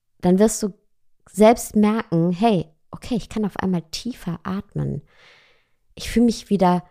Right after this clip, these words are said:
lebendig. Und vielleicht, ja, wirst du in diesem Prozess weinen und wütend sein.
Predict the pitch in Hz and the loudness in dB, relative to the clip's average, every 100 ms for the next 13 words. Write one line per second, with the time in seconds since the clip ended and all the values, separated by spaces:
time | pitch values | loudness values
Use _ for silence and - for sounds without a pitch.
0 | _ _ _ _ _ _ _ _ _ 185 | _ _ _ _ _ _ _ _ _ 0
1 | 208 196 190 214 254 190 139 - - - | 2 4 4 6 2 2 -2 -4 -14 -20
2 | _ - 190 - 285 320 - - 214 - | _ -4 -4 0 0 0 -2 -2 -2 -6
3 | _ - 240 254 226 196 190 185 175 - | _ 2 2 4 -2 0 -2 -2 -6 -6
4 | 185 - 175 196 180 175 165 165 156 170 | -8 -2 0 2 2 0 -2 -4 -4 -2
5 | 208 190 175 170 165 165 165 | -2 -2 -2 2 2 2 0